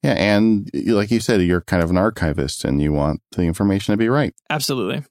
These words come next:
Speaker 1: And you can learn all about this stuff if you head over to five twelve pixels dot net, I believe.
Speaker 2: Yes, dot net.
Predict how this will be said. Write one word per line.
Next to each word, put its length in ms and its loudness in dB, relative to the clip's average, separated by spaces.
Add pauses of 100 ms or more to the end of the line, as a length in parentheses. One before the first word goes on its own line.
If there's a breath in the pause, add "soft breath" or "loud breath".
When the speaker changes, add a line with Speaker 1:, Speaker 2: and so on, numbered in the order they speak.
Speaker 1:
And 140 4
you 120 4
can 140 4
learn 280 4
all 260 4
about 340 0
this 140 -4
stuff 340 -4
if 140 -2
you 140 2
head 180 2
over 200 0
to 60 -4
five 240 0
twelve 340 -4
pixels 560 -2
dot 320 0
net, 460 2
I 120 2
believe. 440 0 (540)
Speaker 2:
Yes, 400 -4
dot 180 -2
net. 160 -4